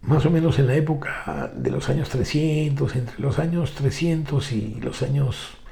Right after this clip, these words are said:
quinientos, seiscientos, diría yo, ¿no? Y todo eso fue bajo esos contextos,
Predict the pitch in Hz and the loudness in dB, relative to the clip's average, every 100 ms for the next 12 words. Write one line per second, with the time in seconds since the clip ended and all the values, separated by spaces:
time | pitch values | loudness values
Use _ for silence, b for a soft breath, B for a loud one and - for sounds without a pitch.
0 | b b b b b b b - - 139 | b b b b b b b -20 -6 0
1 | 135 147 139 - - 95 - 123 127 - | 2 4 2 0 -2 -2 -2 -2 -2 -4
2 | 107 110 - 127 - - - 233 226 B | -2 -2 -2 -4 -8 -10 -6 -6 -6 B
3 | B B B B B B B B B B | B B B B B B B B B B
4 | B - - - - - - 135 - 180 | B -20 -20 -20 -20 -8 0 4 10 12
5 | 160 - 185 185 180 - 135 127 - 143 | 12 12 12 12 10 8 6 8 8 4
6 | - 135 123 214 - - - - - - | 4 4 8 8 8 -2 -6 -8 -12 -16